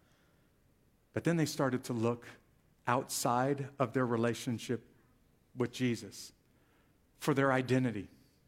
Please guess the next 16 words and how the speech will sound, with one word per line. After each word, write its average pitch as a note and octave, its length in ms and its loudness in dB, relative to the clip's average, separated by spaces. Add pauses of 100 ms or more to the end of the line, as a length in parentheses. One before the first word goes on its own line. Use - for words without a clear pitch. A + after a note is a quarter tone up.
(360)
for D3 160 0
their C#3+ 100 4
satisfaction, C#3 960 -2 (580)
to D#3+ 120 2
be D3 160 4
filled E3 520 2
up C#3+ 320 2
and A#2+ 140 2
for C#3+ 260 0
something D#3 520 0
to C3+ 80 -2
be C3+ 120 2
quenched C#3+ 460 -2
inside C3+ 460 0
of B2 100 -4
them. A2+ 180 2